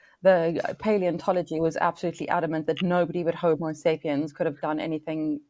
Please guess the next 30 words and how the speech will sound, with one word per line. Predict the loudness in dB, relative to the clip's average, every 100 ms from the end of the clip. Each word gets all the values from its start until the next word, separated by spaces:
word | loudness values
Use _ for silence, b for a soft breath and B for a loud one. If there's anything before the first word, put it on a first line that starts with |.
| _ _ _ _ _ _
possibly | 2 2 2 -4 -2 -2 -2 -2
like, | 2 4 2 -4 -14 -4
uh, | 0 0 0
Naledi | -4 -2 0 2 2 0 -4
did. | -4 -6 _ _ _ _ b b b b
But | 0 2
they | 2 2
worked | 2 2 2 0
inside | -10 -4 0 0
a | -2
cave | -2 -2 -2
structure, | -4 -4 -4 -8 -8 -14 _ _
which | -4 0
was | -2 -2
so | 0 2
difficult | 0 -2 -2 -2 -4
to | -4
get | -2 0
into. | -2 -2 -8
So | -4 -2
what's | 0 -2 -4
to | -10
say | 0 0 2
that | -2
inside | -4 -4 -2 0 2 0 -2
Gunung | -2 -2 -4 -4
isn't | -4 -6 -8
a |
cave | -2 0 0
structure | -2 -8 -8 -6 -6 -6